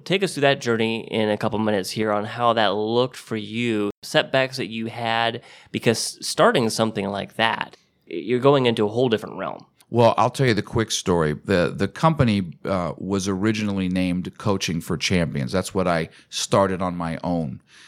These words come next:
Speaker 2: And it was coaching, and it was me traveling and doing live events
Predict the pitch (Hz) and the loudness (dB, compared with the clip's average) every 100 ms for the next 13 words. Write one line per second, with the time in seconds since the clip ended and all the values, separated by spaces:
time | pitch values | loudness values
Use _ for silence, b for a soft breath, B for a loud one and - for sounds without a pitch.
0 | B - 101 98 95 101 107 110 - 139 | B -6 -2 0 0 -2 -2 -4 0 2
1 | 135 - 123 123 123 - - 98 92 92 | 2 2 0 0 -4 -8 -4 -2 -2 -4
2 | 90 104 110 117 117 - - 110 107 104 | -2 0 2 2 0 -6 -6 2 2 2
3 | 104 101 101 101 - 92 90 101 98 92 | 0 -4 -4 -6 -8 -8 -6 -4 -4 -4
4 | 92 87 87 90 101 90 87 90 87 - | -6 -6 -4 0 0 0 -4 -2 -2 -4
5 | - | -8